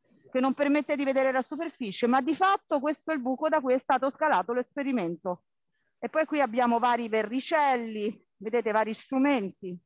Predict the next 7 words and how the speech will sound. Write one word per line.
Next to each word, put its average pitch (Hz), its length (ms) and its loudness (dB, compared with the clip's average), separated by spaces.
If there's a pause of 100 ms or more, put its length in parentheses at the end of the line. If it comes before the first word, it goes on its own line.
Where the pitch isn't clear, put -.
(1300)
che 233 140 -8
servono, 202 680 0
di 220 140 0
nuovo 277 320 4
l'elettronica. 240 1040 -2 (1300)
Vedete, 294 300 -2
veramente 359 640 0